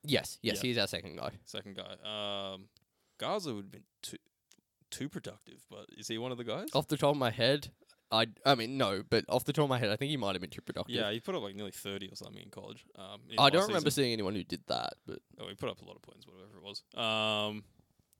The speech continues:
Speaker 1: There's a couple of these guys who were, like, twenty something and ten.
Speaker 2: Yeah, yeah. Um, read me the l-, some of the list again.
Speaker 1: Okay, so, uh, we, you've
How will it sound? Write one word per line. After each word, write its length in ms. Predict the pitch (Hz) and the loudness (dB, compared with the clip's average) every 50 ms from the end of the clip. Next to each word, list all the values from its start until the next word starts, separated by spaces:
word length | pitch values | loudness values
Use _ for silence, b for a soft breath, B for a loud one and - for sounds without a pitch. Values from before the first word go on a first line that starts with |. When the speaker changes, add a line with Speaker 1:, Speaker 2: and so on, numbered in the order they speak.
| - _ _ | -20 _ _
Speaker 1:
There's 180 | - 147 151 151 | 6 6 6 6
a 60 | 160 | 8
couple 200 | - 165 - - 165 | 4 4 4 6 6
of 40 | 147 | 6
these 120 | 131 117 | 6 6
guys 240 | - - 104 92 - | 4 4 4 4 4
who 60 | - | 2
were, 60 | 110 90 | -2 0
like, 120 | 80 87 | 0 -2
twenty 260 | - 98 107 98 87 | -2 -4 -8 -6 -8
something 280 | 90 98 - - - - | -10 -12 -12 -12 -12 -12
and 120 | 71 73 | -12 -10
ten. 280 | - - - 90 98 110 _ _ _ - | -6 -6 -6 -6 -6 -10 _ _ _ -14
Speaker 2:
Yeah, 220 | - 107 101 - - - | -8 -8 -8 -8 -10 -18
yeah. 200 | - - - - - - _ _ _ _ _ _ _ _ - 113 113 113 110 107 107 107 104 101 104 101 101 101 101 | -18 -18 -18 -18 -20 -20 _ _ _ _ _ _ _ _ -8 -4 -4 -2 -2 -2 -4 -4 -4 -4 -4 -4 -4 -6 -6
Um, 160 | 101 101 104 _ _ _ _ _ _ _ _ _ _ _ _ _ _ _ _ _ _ _ _ _ _ _ _ _ _ _ _ _ _ _ _ _ _ _ _ _ _ _ _ | -8 -10 -12 _ _ _ _ _ _ _ _ _ _ _ _ _ _ _ _ _ _ _ _ _ _ _ _ _ _ _ _ _ _ _ _ _ _ _ _ _ _ _ _
read 140 | 123 117 117 | -6 -4 -2
me 80 | 127 | -2
the 80 | 120 113 | -2 -2
l-, 180 | 110 107 95 _ - _ _ _ - | -4 -4 -6 _ -16 _ _ _ -12
some 180 | - - 131 120 | -8 -8 -6 -6
of 60 | 113 | -6
the 60 | 110 | -4
list 200 | 113 117 - - | -4 -6 -6 -6
again. 220 | 135 123 120 - 190 214 - | -8 -8 -10 -10 -4 2 2
Speaker 1:
Okay, 240 | 139 - 131 95 | 4 4 4 2
so, 400 | - - - 107 107 110 110 110 - - _ _ - - 214 _ _ _ _ _ _ _ _ - | 2 2 4 4 6 6 4 2 -2 -4 _ _ -20 -20 -20 _ _ _ _ _ _ _ _ 0
uh, 300 | 120 113 110 104 101 98 | 2 4 6 6 6 4
we, 200 | 98 120 123 120 - - - | 4 0 -2 -2 -2 -6 -8
you've 240 | 147 135 123 110 - | -4 -4 -4 -4 -4